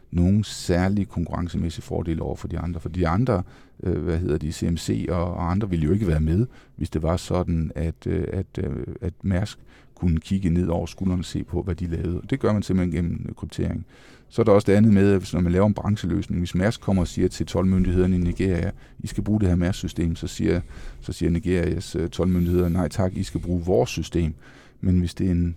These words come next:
en fælles, her kommer hele rederibranchen eller hele containerbranchen og siger, "Vi har bygget et fælles system, og det vil vi gerne have, I også benytter," øh, så har man en meget stærkere,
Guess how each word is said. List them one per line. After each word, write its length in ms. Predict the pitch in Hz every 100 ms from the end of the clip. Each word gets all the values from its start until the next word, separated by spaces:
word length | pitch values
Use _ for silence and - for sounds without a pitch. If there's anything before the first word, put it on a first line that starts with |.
| -
en 140 | 90
fælles, 760 | 80 - 131 127 85 85 - -
her 200 | - 113
kommer 400 | 98 - 104 87 71
hele 340 | 85 117 147
rederibranchen 800 | 92 90 87 98 - 87 90 - 85
eller 140 | 82
hele 240 | 85 143
containerbranchen 920 | 147 101 - 90 92 - 82 - - 87
og 80 |
siger, 300 | - - 87 87 - - - -
"Vi 440 | 90 104 127 - -
har 120 | 87
bygget 340 | - 113 127
et 100 | 92
fælles 320 | - 107 90
system, 500 | - - - 101 82
og 120 | - 85
det 140 | 101
vil 100 | 92
vi 60 | 87
gerne 280 | 90 92
have, 200 | 90 90
I 160 | - 95
også 280 | - 110 -
benytter," 400 | - 92 98 - - - - - -
øh, 220 | 92 87
så 140 | 82 87
har 140 | 98
man 240 | 87 80
en 120 | 85 78
meget 260 | 82 90
stærkere, 580 | - 82 87 - 85 90